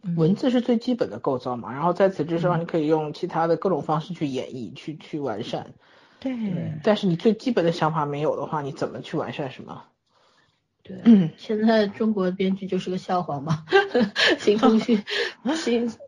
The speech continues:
Speaker 3: 就不存在的职业，感觉就是。
Speaker 2: 他们自己写出来东西自己信吗？我就想问一句。
Speaker 3: 不信啊，就是为了瞎编嘛。
Speaker 2: 唉。
Speaker 3: 但是其实呢，当然不是说你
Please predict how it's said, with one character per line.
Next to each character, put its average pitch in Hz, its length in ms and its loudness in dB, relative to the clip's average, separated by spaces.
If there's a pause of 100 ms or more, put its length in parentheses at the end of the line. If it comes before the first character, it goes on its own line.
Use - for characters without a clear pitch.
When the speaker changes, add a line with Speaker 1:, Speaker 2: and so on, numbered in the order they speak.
Speaker 3:
就 269 120 -2
不 294 120 -4
存 220 240 8
在 254 180 10
的 220 100 6
职 190 200 2
业， 190 180 6
感 165 200 2
觉 156 120 0
就 208 120 6
是。 165 400 0 (200)
Speaker 2:
他 - 120 4
们 240 100 12
自 220 140 6
己 220 100 8
写 175 160 4
出 - 80 2
来 156 60 4
东 202 100 6
西 190 60 8
自 208 160 6
己 143 120 2
信 190 260 6
吗？ 170 100 6
我 160 80 6
就 170 60 6
想 156 180 8
问 175 100 8
一 160 120 8
句。 190 300 2 (400)
Speaker 3:
不 - 120 -10
信 151 320 -6
啊， 82 60 -16 (100)
就 180 100 -4
是 175 80 -8
为 180 180 -2
了 165 120 -2
瞎 165 240 -6
编 160 260 -4
嘛。 156 320 -4 (100)
Speaker 2:
唉。 175 760 -2 (120)
Speaker 3:
但 220 160 4
是 220 120 8
其 240 240 2
实 226 180 6
呢， 214 220 6
当 233 160 6
然 240 140 6
不 214 100 4
是 226 140 2
说 226 160 6
你 185 200 4